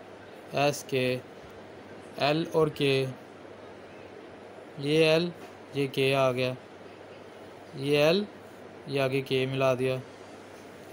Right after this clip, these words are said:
एल के, एल के। अब आ गया, ए, इश और पी का sound, ठीक है। इसको sound को मिला लेते हैं, ये आ गया।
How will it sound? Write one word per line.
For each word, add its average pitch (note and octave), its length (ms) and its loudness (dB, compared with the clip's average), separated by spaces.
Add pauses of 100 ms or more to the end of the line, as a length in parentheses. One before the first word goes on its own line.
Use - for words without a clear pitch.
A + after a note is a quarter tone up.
(120)
एल E3 160 4 (240)
के, C3+ 280 2 (560)
एल D3 320 4 (280)
के। C3 240 0 (1400)
अब D3+ 160 4
आ E3 120 8
गया, E3+ 200 8
ए, D3+ 500 4
इश F3 240 2
और E3+ 160 8
पी C#3+ 260 2
का D3 120 2
sound, B2+ 300 -2
ठीक D#3 180 0
है। D#3+ 160 6 (600)
इसको E3 240 2
sound E3 280 4
को F3+ 100 4
मिला E3+ 260 8
लेते E3 280 6
हैं, F3 100 2
ये E3+ 220 6
आ D#3+ 140 8
गया। D#3+ 280 6